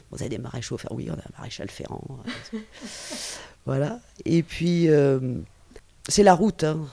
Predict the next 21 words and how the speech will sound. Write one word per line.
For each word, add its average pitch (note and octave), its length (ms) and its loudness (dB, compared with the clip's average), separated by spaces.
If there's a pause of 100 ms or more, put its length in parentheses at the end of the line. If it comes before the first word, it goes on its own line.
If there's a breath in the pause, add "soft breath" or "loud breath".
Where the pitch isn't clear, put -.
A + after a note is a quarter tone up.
(140)
C'est - 320 -12
ce - 80 -16
qu'on - 120 -18
appelle C#3 120 -4
la B2+ 80 -2
route, E3 420 -8
en C3+ 40 -12
tout A#2+ 80 -14
cas A#2+ 100 -10
dans A#2+ 60 -8
le A#2+ 60 -8
situationnisme, B2+ 640 -8
c'est-à-dire A#2+ 260 -12 (140)
quand A#2 220 -10
on B2 100 -4
est C3+ 80 -2
deux D3 160 0
dans C#3 140 0
une B2+ 200 -6
voiture, E3 640 -4
euh, A#2 220 -6